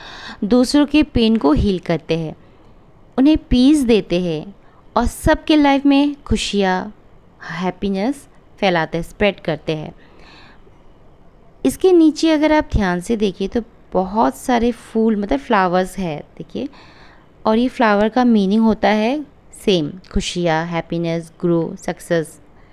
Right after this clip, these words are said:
इस कार्ड का मतलब लाइफ में सक्सेस होना बहुत, मतलब निश-, होगा ही सक्सेस। और मतलब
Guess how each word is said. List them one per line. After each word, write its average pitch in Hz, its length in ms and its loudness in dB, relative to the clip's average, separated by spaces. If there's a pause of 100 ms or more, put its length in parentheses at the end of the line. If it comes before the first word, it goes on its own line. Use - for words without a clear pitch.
(540)
इस 262 140 -2
कार्ड 226 520 -2 (280)
का 240 160 0
मतलब 233 240 0
लाइफ 196 400 2
में 214 260 -2
सक्सेस 202 540 -6
होना 196 240 -2
बहुत, 170 480 -2
मतलब 202 300 -8
निश-, 170 440 -4
होगा 190 340 0
ही 269 140 4
सक्सेस। - 460 -8 (1040)
और 247 260 4
मतलब 240 220 0